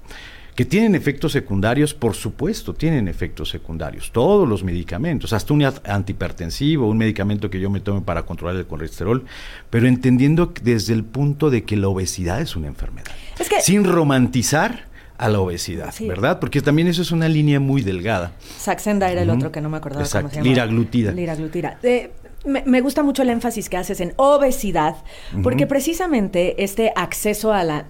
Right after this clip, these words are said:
Speaker 2: información,
Speaker 1: Ujú.
Speaker 2: entre comillas, muchas veces desinformación que tenemos en redes sociales, o sale Kim Kardashian con un cuerpo espectacular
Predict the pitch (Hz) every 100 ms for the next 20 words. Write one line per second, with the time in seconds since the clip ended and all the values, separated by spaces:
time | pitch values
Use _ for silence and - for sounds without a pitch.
0 | - - 175 160 165 165 160 196 196 135
1 | 151 147 165 156 165 160 165 170 170 151
2 | 151 156 151 156 156 170 170 170 156 160
3 | 165 165 160 170 165 151 185 175 165 156
4 | - - - - 196 196 247 233 220 220
5 | 214 208 196 196 196 190 185 185 175 180
6 | 185 208 190 180 175 160 156 175 175 175